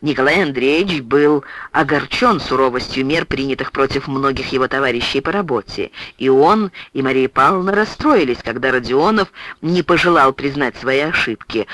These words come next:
Родионова уволили, и Николай Андреевич, ругая его за бессмысленное донкихотство, устраивал ему переводы с английского.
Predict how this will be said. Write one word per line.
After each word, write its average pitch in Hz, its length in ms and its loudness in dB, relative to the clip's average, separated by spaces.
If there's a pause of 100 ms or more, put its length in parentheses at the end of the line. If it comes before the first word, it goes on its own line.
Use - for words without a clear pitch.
(100)
Родионова 127 600 0
уволили, 170 680 4 (300)
и 165 100 0
Николай 165 400 0
Андреевич, 160 520 2
ругая 151 460 -2
его 143 280 0
за 165 120 -4
бессмысленное 147 800 -2
донкихотство, 135 920 0 (200)
устраивал 147 560 0
ему 151 300 -2
переводы 165 440 0
с - 100 -8
английского. 254 680 0